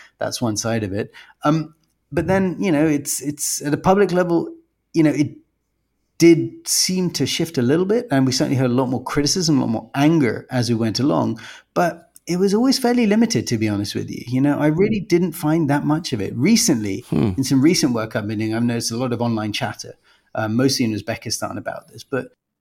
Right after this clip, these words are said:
Speaker 1: in other places, I really didn't find much of it. And, you know, if you go back and look at history, these communities were warring with each other for the longest time. And there is a strong sense of kind of ethnic nationalism in each of these countries in different kinds of ways.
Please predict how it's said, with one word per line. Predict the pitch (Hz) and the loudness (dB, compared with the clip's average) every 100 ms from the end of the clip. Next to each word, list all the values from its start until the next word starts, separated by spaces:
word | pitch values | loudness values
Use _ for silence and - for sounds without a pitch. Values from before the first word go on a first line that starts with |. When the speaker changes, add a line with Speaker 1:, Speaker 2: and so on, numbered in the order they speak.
| - | -6
Speaker 1:
in | 143 | -2
other | 196 226 | 0 0
places, | 208 160 143 | 0 0 2
I | 131 | 2
really | 135 196 | 2 0
didn't | 175 151 135 | 2 0 0
find | 127 123 | 0 0
much | 190 208 | -2 -4
of | 120 | -2
it. | 123 | 0
And, | 160 | 0
you | 202 | 2
know, | 165 | 2
if | 151 | 2
you | 175 | 0
go | 202 | 0
back | 190 | 0
and | 170 | -2
look | - | -4
at | 113 | -2
history, | 202 214 - 127 120 _ - | -2 -2 -4 -6 -8 _ -2
these | 135 135 123 - - _ - - | 2 2 0 -8 -14 _ -16 -8
communities | 127 123 170 180 117 110 | 2 4 6 4 2 0
were | 117 120 | 0 0
warring | 107 135 180 120 | 2 2 2 0
with | 107 | 0
each | 117 | -2
other | 117 113 | -2 -2
for | 113 | -2
the | 117 | -2
longest | 113 120 131 - | 0 0 0 0
time. | 156 - - - | -2 -2 -8 -6
And | 127 120 113 - | -2 0 0 -2
there | 123 123 | -2 2
is | 135 | 2
a | 127 117 113 | 2 0 -4
strong | 110 - 127 123 | -4 -2 0 2
sense | 120 127 120 | 0 -2 -4
of | 117 | -4
kind | 120 107 | -4 -2
of | |
ethnic | 110 - 110 | -2 -4 -6
nationalism | 113 127 - 113 101 107 | -4 -4 -2 -2 -2 0
in | 123 | 0
each | 113 113 | 0 -4
of | |
these | 104 101 | -6 -6
countries | 107 110 110 95 | -6 -6 -4 -6
in | 98 | -6
different | 107 110 - | -6 -8 -10
kinds | - 113 107 | -6 -4 -4
of | 92 | -8
ways. | 95 113 113 - 131 | -6 -4 -4 -6 -12